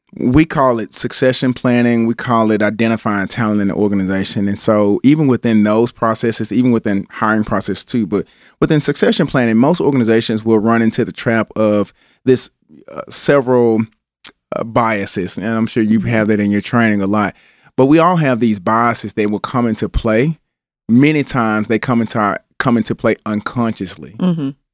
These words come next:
Speaker 1: right? Like when I work with clients, not, not just at First Horizon, but wherever, I may go and say, "Hey, talk to me about people who you really value, you know, people who you feel like can take it to the next level."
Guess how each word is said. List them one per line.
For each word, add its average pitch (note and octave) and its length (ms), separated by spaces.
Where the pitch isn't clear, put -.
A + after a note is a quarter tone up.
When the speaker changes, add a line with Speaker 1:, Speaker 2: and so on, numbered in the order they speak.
Speaker 1:
right? A2 240
Like A#2 220
when A#2 120
I C3 120
work C3 260
with A2+ 120
clients, A2 560
not, E3+ 260
not F#3 220
just C#3 180
at F#2+ 80
First A2 260
Horizon, A2+ 380
but F#2+ 120
wherever, G2+ 600
I A2 140
may C#3+ 160
go A#2 140
and A2+ 100
say, A#2+ 100
"Hey, F3+ 280
talk E4 220
to C4 80
me E3+ 140
about A2 420
people C#3 680
who D3 100
you C3+ 160
really A#2+ 240
value, F#2+ 540
you - 180
know, - 200
people C3+ 460
who B2 180
you A#2 200
feel A2+ 220
like G#2+ 220
can F2 220
take B2+ 280
it A#2 100
to B2 80
the A2+ 60
next G#2 300
level." F#2 360